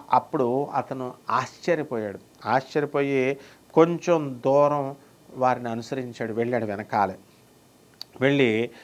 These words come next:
"ఆ నది మధ్యలో ఏముందిరా?" అంటే, అక్కడ ఒక దివ్యమైనటువంటి మందిరం ఉంది. ఆ, వారు ఎవరు? వాళ్ళు దేవకన్యల, వారి చేత పూజించబడుతున్నటువంటి ఋషి ఎవరు?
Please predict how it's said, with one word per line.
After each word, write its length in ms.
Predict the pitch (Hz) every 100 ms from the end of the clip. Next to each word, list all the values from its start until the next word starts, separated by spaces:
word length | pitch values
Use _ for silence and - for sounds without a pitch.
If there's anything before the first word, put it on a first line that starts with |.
| - -
"ఆ 180 | 135 180
నది 340 | 160 151 208
మధ్యలో 540 | 196 175 147 180 185 180
ఏముందిరా?" 840 | 151 165 170 165 160 156 160 151
అంటే, 320 | 147 143 160 -
అక్కడ 420 | 135 127 - 165 160
ఒక 260 | 151 151
దివ్యమైనటువంటి 1400 | 127 101 123 127 127 156 156 160 160 156 151 151 147 151
మందిరం 560 | 131 127 127 135 135
ఉంది. 280 | 120 104 95 - _ _ - - - - - - _ _ _ 170
ఆ, 180 | 175
వారు 840 | 180 147 156 175 175 170 180 196 - -
ఎవరు? 340 | 143 - 180 196
వాళ్ళు 560 | 196 190 185 185 185
దేవకన్యల, 1200 | 165 110 139 143 165 185 180 170 175 165 160 175 190 - _ - _ _ _ _ -
వారి 240 | 143 160 151
చేత 100 | 165
పూజించబడుతున్నటువంటి 1300 | 170 170 170 175 170 160 165 165 160 156 151 151 143 131
ఋషి 280 | 127 - 208
ఎవరు? 520 | 165 160 160 160